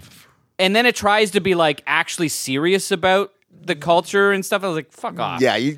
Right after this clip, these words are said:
Speaker 2: you want to be this, you want to be like the chef, but with murders is
Speaker 1: Yeah.
Speaker 2: what you want.
Speaker 1: Yeah, it's, just be stupid. And, and it, when, when they try to elevate it a little bit, I, I just,
Speaker 2: Mm-hmm.
Speaker 1: I checked out. Um,
Speaker 2: So elevated horror is not your thing, eh?
Speaker 1: no, not,
Speaker 2: <laughs>
Speaker 1: not my thing. Yeah. Uh, so my number five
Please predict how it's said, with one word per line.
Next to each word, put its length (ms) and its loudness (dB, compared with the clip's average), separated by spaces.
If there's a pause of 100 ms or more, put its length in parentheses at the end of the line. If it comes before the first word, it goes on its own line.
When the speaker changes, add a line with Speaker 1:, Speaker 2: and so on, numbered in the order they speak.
Speaker 2:
you 180 2
want 220 2
to 40 -12
be 140 0
this, 220 -4 (120)
you 140 -2
want 160 2
to 60 -12
be 80 -2
like 140 0
the 100 -2
chef, 380 0
but 100 2
with 200 0
murders 560 -2
is 60 0
Speaker 1:
Yeah. 120 2
Speaker 2:
what 80 -4
you 60 -4
want. 400 -6
Speaker 1:
Yeah, 320 -2
it's, 220 -6
just 260 -8
be 80 -2
stupid. 680 0 (300)
And, 200 -4
and 200 -2
it, 220 -8
when, 300 0
when 100 0
they 100 2
try 220 -2
to 100 0
elevate 380 2
it 80 -4
a 40 -4
little 160 -2
bit, 140 -2 (160)
I, 100 -6
I 40 -6
just, 480 -6
Speaker 2:
Mm-hmm. 100 -8
Speaker 1:
I 100 0
checked 260 -10
out. 220 -8 (120)
Um, 220 -6
Speaker 2:
So 100 -2
elevated 380 4
horror 160 4
is 80 -6
not 100 -2
your 100 -4
thing, 240 -6
eh? 140 -6 (100)
Speaker 1:
no, 160 -4
not, 640 0
Speaker 2:
<laughs> 0 -
Speaker 1:
not 200 0
my 100 -2
thing. 300 -10 (100)
Yeah. 200 -6 (380)
Uh, 340 0 (160)
so 180 -2
my 220 0
number 240 0
five 600 0